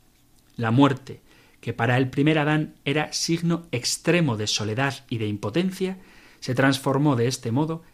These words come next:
en el acto supremo de amor y de libertad del nuevo Adán. Dice el Papa que la muerte,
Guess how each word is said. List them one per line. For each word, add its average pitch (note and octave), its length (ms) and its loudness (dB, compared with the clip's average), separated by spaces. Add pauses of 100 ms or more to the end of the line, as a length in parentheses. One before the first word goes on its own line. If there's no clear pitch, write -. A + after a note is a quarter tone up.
(140)
en A#2 120 -2
el A#2+ 120 2
acto E3 280 -4
supremo F#3+ 760 -4
de A2+ 200 -6
amor A2 360 -4 (280)
y D#3+ 220 0
de C#3 220 4
libertad C3 800 -2 (440)
del G#2+ 300 -4
nuevo A2 500 -4 (300)
Adán. G2 580 -10 (680)
Dice A#2 320 -6
el G2+ 120 -8
Papa C#3+ 500 -4 (420)
que G#2+ 120 -10
la G2+ 100 -6
muerte, C#3 600 -2